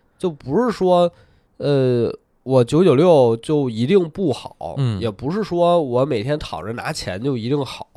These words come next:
Speaker 2: 嗯。
Speaker 1: 所以它不，它不是这样的，它很多东西都是，都是一个中间态的。结果有些人就，
Speaker 2: 对。
Speaker 1: 就一定说，“哎呀，这儿不好，那儿好，这儿好，那儿不好。”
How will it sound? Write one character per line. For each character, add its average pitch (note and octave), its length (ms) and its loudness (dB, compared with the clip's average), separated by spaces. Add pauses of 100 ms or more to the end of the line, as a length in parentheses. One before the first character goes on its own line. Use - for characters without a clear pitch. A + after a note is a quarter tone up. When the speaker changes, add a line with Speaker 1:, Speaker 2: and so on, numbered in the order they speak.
Speaker 2:
嗯。 G#2+ 100 -2
Speaker 1:
所 E3 100 -2
以 E3+ 100 -6
它 F3 140 -6
不， C#3 260 -20
它 - 140 -8
不 C#3 260 -6
是 G#3 60 0
这 F#3 120 -2
样 C#3+ 280 2
的， F2+ 280 -6
它 D3+ 100 -10
很 C#3 160 -8
多 D3+ 120 -2
东 G3 180 -4
西 F#3+ 120 -4
都 D#3+ 160 -4
是， E3 200 -6 (520)
都 G#3 120 -2
是 G#3+ 120 0
一 E3 80 -2
个 F3+ 100 2
中 G3+ 220 -4
间 G3 200 0
态 E3 300 -6
的。 F#2+ 160 -4
结 B2 100 -6
果 F3+ 100 -2
有 F3 180 2
些 E3 100 0
人 F#3 140 2
就， G#3 180 2
Speaker 2:
对。 E3 60 -6
Speaker 1:
就 F#3+ 180 -2
一 C#3 200 -6
定 A3+ 180 2
说 D#3+ 180 0
，“哎 A3+ 40 2
呀， B3 80 0 (120)
这 A3 140 0
儿 G3+ 60 2
不 F#3+ 200 -4
好， F#2+ 240 -8
那 E3+ 140 -4
儿 D#3 140 0
好， - 460 -10 (340)
这 A3 100 0
儿 F3+ 100 4
好， - 260 -8
那 D3 100 -2
儿 D3+ 120 2
不 E3 220 -4
好。” - 420 -12